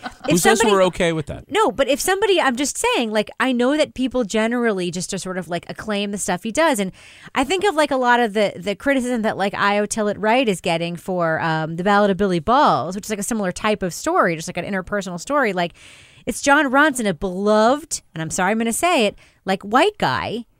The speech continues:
Speaker 1: who's, who's, like, been able to sort of be this gonzo journalist in this space. Do we give him more latitude to tell a story that m-,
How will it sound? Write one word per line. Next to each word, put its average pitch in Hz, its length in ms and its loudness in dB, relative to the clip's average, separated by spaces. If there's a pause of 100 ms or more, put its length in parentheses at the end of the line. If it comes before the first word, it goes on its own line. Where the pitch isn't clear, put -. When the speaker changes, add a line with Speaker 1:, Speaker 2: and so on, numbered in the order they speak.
Speaker 1:
who's, 247 280 0
who's, 214 160 2
like, 202 180 0
been 220 100 0
able 240 280 2
to 262 100 -2
sort 240 160 0
of 180 80 -2
be 214 140 2
this 254 160 -2
gonzo 226 340 0
journalist 254 420 0
in 190 100 -4
this 175 140 -4
space. 202 640 0 (540)
Do 247 240 4
we 320 200 4
give 269 320 0
him 285 200 2
more 233 240 2
latitude 214 680 0
to 196 60 0
tell 202 260 0
a 185 60 0
story 226 400 0
that 175 200 -2
m-, 202 140 -6